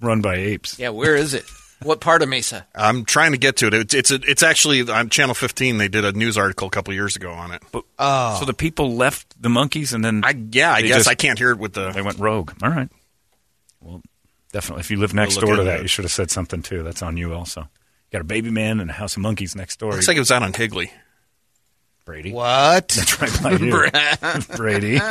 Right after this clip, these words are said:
Speaker 1: what do you know about this?
Speaker 3: <laughs>
Speaker 1: Are you feeding them? You're still doing
Speaker 4: Yeah.
Speaker 1: something.
Speaker 4: Oh, yeah, no. They're feeding, but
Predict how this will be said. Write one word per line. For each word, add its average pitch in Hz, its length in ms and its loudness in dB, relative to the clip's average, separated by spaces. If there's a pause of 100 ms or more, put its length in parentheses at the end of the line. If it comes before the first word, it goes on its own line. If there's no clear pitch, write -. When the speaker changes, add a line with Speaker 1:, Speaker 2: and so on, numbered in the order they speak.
(260)
Speaker 1:
what 95 140 -8
do 110 80 -6
you 107 40 0
know 107 140 0
about 92 200 0
this? 147 220 2
Speaker 3:
<laughs> - 1080 -6
Speaker 1:
Are 85 80 -6
you 80 80 -2
feeding 90 280 -2
them? 98 140 -2 (1160)
You're 92 140 -6
still 104 180 -4
doing 95 140 0
Speaker 4:
Yeah. 147 120 6
Speaker 1:
something. 110 300 2
Speaker 4:
Oh, 156 40 4
yeah, 117 280 2
no. 107 380 -10
They're 123 100 -14
feeding, 107 560 -12
but 101 180 -16